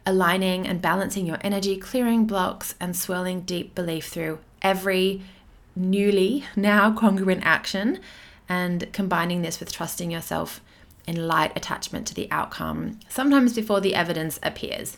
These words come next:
Not always, sometimes. And that's what we'll be doing together in Coaching with Cass. So all the info is at the link in the show notes. I'm here if you have any questions. Twenty-two dollar deposit this side of the year gets you access to the bonus coaching call next Wednesday, the thirteenth of December.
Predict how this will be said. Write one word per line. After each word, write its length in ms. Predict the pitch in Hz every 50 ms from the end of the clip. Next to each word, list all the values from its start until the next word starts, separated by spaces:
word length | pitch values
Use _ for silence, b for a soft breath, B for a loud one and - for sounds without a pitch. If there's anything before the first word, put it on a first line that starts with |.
| - 269
Not 140 | 294 294
always, 380 | - 214 208 196 190 190 190 190 - -
sometimes. 600 | - - - - 214 - - - - - - - B B B B B B B B B -
And 140 | 190 202 196
that's 220 | 180 170 208 -
what 100 | 208 -
we'll 80 | - 190
be 100 | 180 190
doing 360 | 185 170 151 147 156 165 -
together 340 | - - - - - - 135
in 160 | 104 156 156
Coaching 540 | - - - - - - 156 156 156 - - -
with 240 | - - - -
Cass. 380 | - - - - - - - -
So 360 | - - - 180 165 165 - -
all 160 | - 190 190
the 140 | 190 202 196
info 220 | 190 190 190 190 180
is 120 | 175 170
at 100 | - -
the 60 | 175
link 280 | 170 165 160 160 160 - - -
in 260 | 160 156 151 156 151
the 80 | -
show 260 | - - - 208 208 208
notes. 300 | 208 196 196 190 190 190
I'm 100 | 170 165
here 200 | - - 220 220
if 80 | 208 214
you 60 | 202
have 160 | 190 190 208
any 200 | 202 196 190 190
questions. 680 | 190 185 180 175 175 - 180 175 175 175 180 175 175 - B B B B B B B B B B B B -
Twenty-two 380 | - - 240 233 240 226 220
dollar 220 | 220 226 208 214 208
deposit 580 | 214 214 214 233 220 208 214 208 202 - -
this 180 | - 220 214 214
side 220 | - 220 202 208
of 100 | 214 208
the 80 | 202 202
year 520 | 196 190 190 185 185 175 175 180 185 185 185 - - - _ _ -
gets 260 | - 202 - - -
you 60 | 220
access 360 | 208 208 - - 220 214 220
to 80 | - 196
the 60 | 196
bonus 320 | 196 196 190 190 190 185 190
coaching 340 | 190 196 - - - -
call 260 | - - - 185 185 185
next 380 | 185 185 185 - - - - -
Wednesday, 680 | 190 196 214 226 233 233 226 220 220 226 220 220 220 214
the 100 | 214 208
thirteenth 440 | - 190 190 190 - 196 190 185
of 120 | 190 180 175
December. 600 | - - - - 233 233 226 226 240 240 240 240